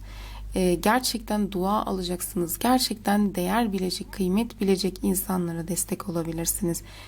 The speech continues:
Gerçekten ihtiyacı olan insanlara yardımcı olabilirsiniz. Öyle ki burada çok dua aldığınızı görüyorum. Bazı işleriniz,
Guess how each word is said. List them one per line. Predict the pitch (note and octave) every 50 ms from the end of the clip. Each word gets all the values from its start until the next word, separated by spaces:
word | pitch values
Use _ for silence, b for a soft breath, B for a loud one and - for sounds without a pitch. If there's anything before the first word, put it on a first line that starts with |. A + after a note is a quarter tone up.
| B B
Gerçekten | - G3+ G#3+ A#3 A#3 - A#3 - - G#3+ G#3+
ihtiyacı | G3+ F#3+ G3+ - G#3 G3+ G3+ G3 G3+ G#3
olan | G3+ G3 G3 G3
insanlara | G3 F#3 - - F#3 F3+ F3 E3+ E3+ F3
yardımcı | G3 F#3+ F3 E3+ E3 D#3+ - F3 E3 - - F#3
olabilirsiniz. | F3+ F#3 F3 E3+ E3+ E3+ E3+ E3 - - F3+ E3+ E3 - B B B B B B B - - -
Öyle | A3 B3 A#3+ A#3+
ki | A3 - A3 G#3
burada | G#3+ G#3 G#3+
çok | G#3 - G#3 - -
dua | G3 F#3+ F#3 F#3
aldığınızı | F3+ F3 E3 - E3 D#3+ D#3 D#3 D#3 - - -
görüyorum. | - - E3+ D#3+ D#3+ D#3+ D#3+ D#3 D3+ B B B B B B B B B B -
Bazı | G#3 F#3+ F#3+ G#3+ A3+ A3 A#3
işleriniz, | - - G#3+ - - - G#3+ G#3 G3 G3 F#3 F3 E3 - -